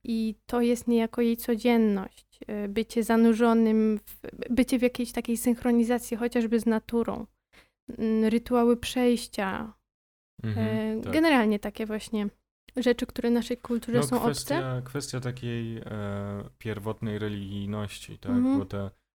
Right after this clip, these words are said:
Speaker 2: wszystkie substancje psychodeliczne to jest, e, dziedzina szamanów, którzy jeszcze,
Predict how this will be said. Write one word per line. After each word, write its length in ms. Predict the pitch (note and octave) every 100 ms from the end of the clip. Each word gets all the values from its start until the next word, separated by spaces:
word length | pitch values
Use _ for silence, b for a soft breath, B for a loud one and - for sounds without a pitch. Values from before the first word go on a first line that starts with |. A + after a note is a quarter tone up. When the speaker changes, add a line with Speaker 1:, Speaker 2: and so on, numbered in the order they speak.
| _
Speaker 2:
wszystkie 300 | - G#2+ A2+
substancje 1000 | G#2 F#2+ - - A2 A2+ - G#2 G2+ F#2+ -
psychodeliczne 880 | - G#2 G2 G2 G2+ G2 - G2+ G2
to 100 | G2
jest, 440 | F#2+ - - -
e, 220 | G2 G2
dziedzina 400 | F#2+ G2 G2+ G2
szamanów, 580 | - G2+ G2 G2+ G#2 -
którzy 360 | - G2+ G2 G2
jeszcze, 460 | G2 - G2+ G2